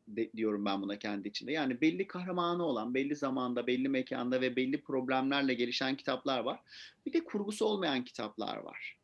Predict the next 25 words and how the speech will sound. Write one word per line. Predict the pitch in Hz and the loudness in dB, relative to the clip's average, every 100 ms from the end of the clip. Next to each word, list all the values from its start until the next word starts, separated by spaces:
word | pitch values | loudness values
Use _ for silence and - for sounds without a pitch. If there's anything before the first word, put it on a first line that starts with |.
| _ _ - | _ _ -6
Ama | 185 165 | -4 -2
bir | 185 220 214 - _ - | -2 -4 -6 -18 _ -4
akış | 180 - 175 - | -4 0 0 2
halinde. | 131 107 101 98 101 | 4 4 0 -2 -4
Yani | 123 110 117 123 | 0 0 -2 2
birden | 156 160 185 | 4 4 0
fazla | 180 151 143 151 _ _ | 2 0 0 -4 _ _
kahramanı | - 147 139 131 127 127 123 | -6 -4 0 2 2 4 2
olabilir. | 117 117 107 101 104 - _ - _ | 2 2 0 0 -2 -4 _ -20 _
Kahramanı | 175 175 175 170 165 | 0 0 2 2 2
hiç | 170 170 | 0 2
olmayabilir. | 151 139 113 98 92 95 - - _ _ - _ _ - | 2 4 2 0 -4 -8 -10 -14 _ _ -20 _ _ -4
Ee, | 120 139 | -2 0
bir | 220 | 0
de | 262 | 4
böyle | 233 151 | 4 4
kitaplar | - 113 - - - | 0 -6 -6 -6 -6
var. | - - | -8 -6
Şimdi | 185 190 | -6 -4
biz | 226 - | -6 -8
ilk | 240 - | -8 -4
sarsılmayı | 190 165 - 151 180 202 | -2 -2 -2 -4 -4 0
biraz | 180 190 - | 2 2 0
onlarda | 165 160 156 143 | 0 2 2 2
yaşadık. | 113 - - - | 0 -2 -8 -16